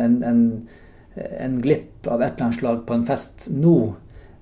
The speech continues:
er jo noe som kan ødelegge livet ditt. Det er noe som blir spredd til hele skolen og til naboskolen på, på en time. Før så var det noe som de sju stykkene på den festen fikk med seg, og så har man glemt det neste dag. Så klart, det, det gjør verden skummel og utrygg på en helt annen måte.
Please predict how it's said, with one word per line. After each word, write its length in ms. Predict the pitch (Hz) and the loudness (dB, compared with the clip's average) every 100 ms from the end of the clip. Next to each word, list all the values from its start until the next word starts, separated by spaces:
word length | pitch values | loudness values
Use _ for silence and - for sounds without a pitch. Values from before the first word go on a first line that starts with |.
| - | -4
er 80 | 135 | -2
jo 60 | 123 | -2
noe 200 | 120 123 | -2 -2
som 140 | 120 117 | 0 0
kan 160 | 117 | 0
ødelegge 460 | 120 120 120 117 127 | 0 2 0 0 0
livet 240 | 160 127 | -2 -2
ditt. 180 | 113 - | -6 -8
Det 80 | - | -4
er 40 | 120 | -2
noe 160 | 117 123 | 0 -2
som 100 | 117 | -2
blir 80 | 113 | -4
spredd 380 | - 127 113 - | -2 -4 -2 -4
til 140 | 110 | -4
hele 220 | 113 123 101 | -2 -4 -4
skolen 320 | 123 131 123 | -2 0 0
og 40 | 117 | 0
til 100 | 117 | -2
naboskolen 500 | 120 127 120 110 107 | -2 -4 -4 -4 -4
på, 100 | 123 135 120 | -8 -8 -6
på 100 | 127 | -6
en 80 | 123 | -4
time. 280 | 139 156 123 - - - - | -2 -2 -4 -10 -20 -20 -20
Før 380 | - - 151 120 | -8 0 0 0
så 140 | - 123 | -2 0
var 140 | 127 | 2
det 80 | 117 | 2
noe 240 | 117 123 | 0 0
som 220 | 117 113 113 | -2 -4 -2
de 120 | 123 117 107 104 - | 0 0 0 -4 -8
sju 220 | - 113 | -6 -4
stykkene 320 | 123 113 107 | -4 -6 -6
på 80 | 113 | -4
den 80 | 117 | -4
festen 320 | 117 - 104 | -4 -4 -6
fikk 160 | 123 117 | -4 -4
med 160 | 110 107 | -4 -4
seg, 120 | - | -6
og 40 | |
så 60 | 120 | -2
har 60 | |
man 80 | 117 | -2
glemt 240 | 123 117 117 | 0 -2 -4
det 80 | |
neste 200 | 117 - 139 | -6 -4 -6
dag. 180 | - - - - - - - - | -6 -10 -20 -20 -20 -20 -20 -16
Så 140 | - 139 | -6 -2
klart, 220 | 127 - 131 | -2 -4 -4
det, 160 | 139 156 | -2 -2
det 80 | 139 | -2
gjør 520 | 131 160 147 120 117 117 | 0 4 4 4 0 -2
verden 600 | 135 131 120 107 104 113 - - | -2 -2 -2 -2 -2 -8 -14 -16
skummel 600 | - - 147 113 101 107 | -6 -2 0 0 -2 -2
og 60 | 113 | -2
utrygg 300 | 120 123 117 | -2 -4 -6
på 80 | 110 | -4
en 80 | 120 | -4
helt 100 | 117 | 0
annen 140 | 117 | -2
måte. 240 | 107 - | -2 -2